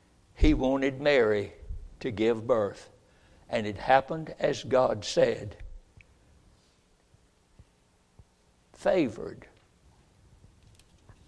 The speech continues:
When I studied that, I asked the question, when was this favor placed on Mary?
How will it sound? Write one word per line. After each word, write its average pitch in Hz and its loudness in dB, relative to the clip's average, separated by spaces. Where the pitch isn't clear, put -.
When 170 -2
I 160 -2
studied 147 8
that, 139 8
I 160 6
asked 139 -2
the 151 -2
question, 151 0
when 165 4
was 160 6
this 147 -2
favor 139 0
placed 151 0
on 127 0
Mary? 147 -8